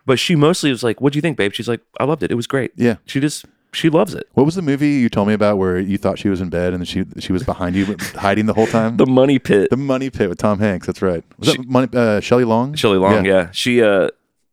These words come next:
Speaker 1: there was some joke at the very end that we,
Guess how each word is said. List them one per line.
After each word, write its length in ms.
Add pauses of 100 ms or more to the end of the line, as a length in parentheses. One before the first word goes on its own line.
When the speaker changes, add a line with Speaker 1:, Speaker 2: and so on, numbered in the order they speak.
Speaker 1:
there 140
was 160
some 300
joke 340
at 80
the 80
very 480
end 340
that 120
we, 200